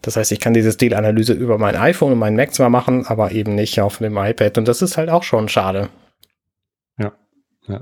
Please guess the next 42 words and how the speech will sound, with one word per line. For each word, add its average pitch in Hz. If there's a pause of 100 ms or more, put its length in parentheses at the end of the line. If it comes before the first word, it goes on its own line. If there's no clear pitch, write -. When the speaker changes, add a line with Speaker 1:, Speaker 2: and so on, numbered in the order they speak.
(120)
Speaker 2:
ja. 110 (1600)
Ja, 120 (500)
Speaker 1:
Ähm, 139
Speaker 2:
das 156 (140)
iPad 175
Air 180
ist 202
schon 196
ganz 151
nett, 120
glaub 101
ich, -
das -
Speaker 1:
äh, 160
Speaker 2:
neue. 98
Speaker 1:
genau, 190
jedenfalls, 160
deswegen 143
kam 151
ich 143
auch 117
drauf 135
zu -
sprechen, 143
weil 117
das 120
iPad 135
Air 135
kannst 139
du 131
jetzt 120
nämlich 110
bestellen. 135
Ich 123
will 135
das 131
nicht 113
machen, 127
aber 113
das 120
ist -
halt, 139